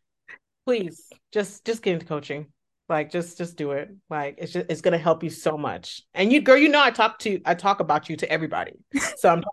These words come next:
Speaker 1: to get everybody on your team because I have people in my corner that are women of color, that are single, that are, that struggle with their relationship, or they're in a relationship right now, and it's just not,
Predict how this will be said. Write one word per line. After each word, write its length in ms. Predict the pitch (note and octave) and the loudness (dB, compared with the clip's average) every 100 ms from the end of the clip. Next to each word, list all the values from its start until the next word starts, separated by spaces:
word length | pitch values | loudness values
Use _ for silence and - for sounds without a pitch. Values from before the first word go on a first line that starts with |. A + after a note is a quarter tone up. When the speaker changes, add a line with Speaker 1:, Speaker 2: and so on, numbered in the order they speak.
| G#3 | 2
Speaker 1:
to 60 | |
get 160 | G3+ G3+ | 4 6
everybody 580 | F#3 G3+ G3 F3 F3 E3+ E3+ | 6 6 6 6 4 2 2
on 180 | F3 F3+ | 2 2
your 120 | F#3+ | -2
team 560 | F#3+ G#3+ E3+ D3+ F3 - _ _ _ - | -2 -4 -4 -6 -10 -12 _ _ _ -6
because 540 | F#3+ F3+ D#3+ D#3 D#3 - _ - | 0 4 6 4 2 -10 _ -2
I 180 | F3+ | 0
have 480 | F#3 F#3+ G#3 F#3 F3 _ | 2 4 4 4 0 _
people 340 | - F#3 E3+ D#3 | -12 -2 0 0
in 60 | |
my 100 | D#3 | -2
corner 360 | D#3 F3+ E3 D3+ | -6 -4 -4 -2
that 160 | D3 | 0
are 100 | C#3+ D3 | 0 0
women 200 | D#3 D3+ | -2 -6
of 100 | D3 | -2
color, 220 | D#3+ C3+ | -2 0
that 120 | C#3+ | -2
are 80 | C#3+ | -2
single, 420 | - D#3+ D3 C#3+ | -4 -6 -2 -2
that 120 | D3 C#3+ | 0 -2
are, 40 | C3+ - - | -6 -14 -6
that 160 | D3+ C3+ | -6 -4
struggle 420 | - D#3+ D#3+ D3 | -2 0 0 -2
with 200 | D3 D3 | -4 -4
their 120 | C#3+ | -4
relationship, 500 | C#3+ D#3 D#3 E3+ - | -2 -4 -4 -4 -2
or 140 | E3 D#3+ | 0 0
they're 100 | D#3+ | 0
in 200 | E3 F#3+ | -2 0
a 40 | |
relationship 400 | F3+ E3 - E3+ | 0 -2 -6 -6
right 120 | E3 | -4
now, 160 | F#3+ E3 | -2 -2
and 180 | - D#3 | -4 -8
it's 120 | D3 | -8
just 180 | D#3+ - | -10 -6
not, 240 | D#3+ C#3+ | -6 -6